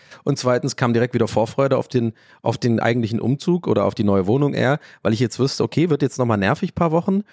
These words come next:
weil ich entrümpeln muss und alles einpacken muss und alles vorbereiten muss. Aber dann ist halt ein Tag mal Stress,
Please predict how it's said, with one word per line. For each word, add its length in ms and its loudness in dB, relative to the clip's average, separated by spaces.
weil 180 2
ich 100 0
entrümpeln 440 0
muss 260 0
und 280 -2
alles 180 0
einpacken 460 -2
muss 260 0
und 200 -2
alles 160 -2
vorbereiten 480 0
muss. 140 -2
Aber 200 -2
dann 180 0
ist 160 -2
halt 160 -2
ein 180 0
Tag 240 -2
mal 100 0
Stress, 420 -2